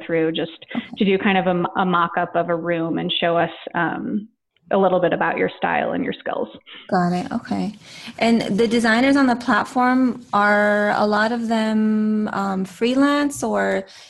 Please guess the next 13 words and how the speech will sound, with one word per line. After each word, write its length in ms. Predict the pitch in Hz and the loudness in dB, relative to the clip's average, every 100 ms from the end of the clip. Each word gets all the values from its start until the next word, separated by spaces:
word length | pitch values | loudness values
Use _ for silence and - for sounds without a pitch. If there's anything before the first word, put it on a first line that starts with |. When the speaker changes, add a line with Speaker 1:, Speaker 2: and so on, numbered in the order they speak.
| - _ - - | -20 _ -20 -14
Speaker 2:
do, 640 | 190 208 208 196 196 180 - _ _ - - _ _ _ - | -4 0 2 2 2 -2 -6 _ _ -20 -20 _ _ _ -10
do 440 | 214 220 214 202 202 | -2 0 0 0 0
any 300 | 196 214 214 | 0 0 -2
of 80 | |
them 180 | 208 202 | -2 -4
work 240 | 196 196 - | -2 -4 -8
full-time, 840 | - 208 202 - 220 226 233 - - _ _ - | -10 -8 -6 -6 -2 -2 -4 -6 -20 _ _ -12
um, 540 | 196 196 190 190 214 220 - 190 | -6 -4 -4 -6 -6 -10 -12 -12
just 200 | 208 - | -12 -6
on 140 | 208 196 | -4 -2
the 80 | |
Havenly 380 | 208 190 196 190 | -2 -4 -4 -6
platform? 560 | 190 - 262 - 262 | -6 -8 -8 -12 -16